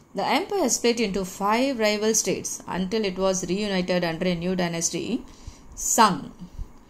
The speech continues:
Trade and industry flourished during the reign of Sung dynasty. Iron and steel industry became highly organized.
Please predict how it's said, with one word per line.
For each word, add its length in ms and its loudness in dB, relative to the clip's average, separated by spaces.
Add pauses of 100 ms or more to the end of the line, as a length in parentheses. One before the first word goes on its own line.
(500)
Trade 280 6
and 120 2
industry 440 2
flourished 500 2
during 340 2
the 120 6
reign 240 4
of 420 4 (300)
Sung 260 -4
dynasty. 680 0 (640)
Iron 220 4
and 160 4
steel 240 2
industry 720 2
became 340 0
highly 440 2
organized. 880 0